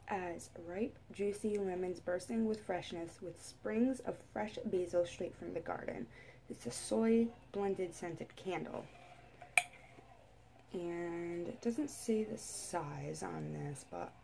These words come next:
obviously it's a smaller candle. If I can get it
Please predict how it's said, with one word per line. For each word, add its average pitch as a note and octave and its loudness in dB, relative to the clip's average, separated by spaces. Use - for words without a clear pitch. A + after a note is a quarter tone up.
obviously F3+ 0
it's F3 -6
a - -10
smaller - -4
candle. - -6
If - -12
I - -12
can E3 -10
get D#3 -8
it - -10